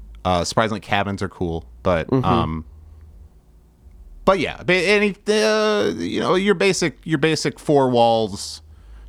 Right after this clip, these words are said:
Speaker 1: doors, windows, that stuff needs to be there.
Speaker 2: What
Speaker 1: Um,
Speaker 2: about, could you be inside a smart doctor that walks w-, with a limp and can figure it all out? Could you be inside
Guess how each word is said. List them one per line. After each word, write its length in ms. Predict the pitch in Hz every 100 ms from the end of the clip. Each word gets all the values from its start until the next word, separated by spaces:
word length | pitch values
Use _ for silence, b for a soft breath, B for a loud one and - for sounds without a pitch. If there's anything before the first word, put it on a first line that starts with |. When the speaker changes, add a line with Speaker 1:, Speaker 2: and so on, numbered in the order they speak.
| -
Speaker 1:
doors, 460 | 135 120 117 110 107
windows, 720 | 110 104 98 95 95 - -
that 200 | 110 98
stuff 340 | - 101 87 -
needs 300 | 87 76 -
to 100 | 78
be 140 | -
there. 240 | - - 90
Speaker 2:
What 160 | 120 123
Speaker 1:
Um, 60 |
Speaker 2:
about, 380 | 110 117 110 - - -
could 220 | - 131
you 120 | 117 113
be 240 | 120 117
inside 540 | 113 113 - 104 104 101
a 360 | 95 90 104 b b b b b -
smart 440 | - - 117 101 -
doctor 440 | 107 107 - 123
that 160 | 117 -
walks 360 | 104 107 -
w-, 140 | - - - - - 120
with 220 | 107 -
a 60 |
limp 400 | 98 98 107 123
and 180 | 110 104
can 180 | - 98
figure 540 | - - - 98 101
it 80 | 98
all 180 | 98 98
out? 280 | 98 131 - - _ _ _ _ _ _ - - -
Could 140 | 107
you 80 | 98
be 140 | 110
inside 400 | 101 - 104 107